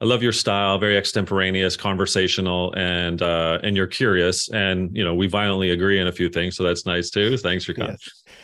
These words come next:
Speaker 2: That was not
Speaker 1: Uh,
Speaker 2: planned.
Speaker 1: yeah, you know, very easy. Work life bloom dot com takes you right to, uh, right what you need if, uh, you're interested.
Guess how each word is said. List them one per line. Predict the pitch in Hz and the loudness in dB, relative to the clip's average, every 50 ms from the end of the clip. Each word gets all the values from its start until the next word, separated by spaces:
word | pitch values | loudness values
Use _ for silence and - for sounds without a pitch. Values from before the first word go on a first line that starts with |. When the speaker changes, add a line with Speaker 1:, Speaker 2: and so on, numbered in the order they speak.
| - - - _ | -20 -20 -20 _
Speaker 2:
That | - 143 190 196 | 0 2 4 6
was | 202 - 107 | 6 6 6
not | 175 170 107 | 4 4 4
Speaker 1:
Uh, | |
Speaker 2:
planned. | 110 110 - 139 113 107 101 - _ _ _ _ _ _ | 4 4 4 2 0 -4 -8 -14 _ _ _ _ _ _
Speaker 1:
yeah, | 135 139 127 123 117 - - - - | 0 2 2 2 0 -2 -6 -4 0
you | - | 2
know, | 147 143 147 - - 151 | 4 4 4 4 4 2
very | 127 151 180 190 165 | 4 6 6 6 6
easy. | 151 151 151 147 160 165 131 | 6 6 4 4 4 4 4
Work | 117 120 139 160 156 156 | 6 6 4 4 4 2
life | 139 135 131 139 131 - | 2 2 4 2 2 0
bloom | - 98 113 113 117 123 127 127 127 123 | 0 2 4 4 4 4 4 2 2 4
dot | 117 113 113 110 | 2 2 2 0
com | - - 107 104 107 107 107 107 101 | 0 0 2 2 2 2 2 0 0
takes | - 107 101 98 - - | 0 0 0 0 0 0
you | 101 92 | 0 2
right | 90 95 98 101 98 | 2 2 2 2 2
to, | - - 101 95 95 95 | 0 0 2 2 4 2
uh, | 92 90 90 90 90 90 85 87 - _ _ _ _ _ | 2 2 2 2 0 0 -2 -6 -12 _ _ _ _ _
right | - 104 101 107 | -2 0 2 2
what | 95 101 101 95 - | 2 2 0 0 0
you | 107 | -2
need | 92 90 85 82 78 82 | 0 0 0 0 -2 -4
if, | 80 - - | -6 -4 -2
uh, | 90 87 | -2 0
you're | 85 82 82 82 | 0 0 0 -2
interested. | 82 82 - - - 80 78 | -4 -4 -6 -6 -6 -6 -6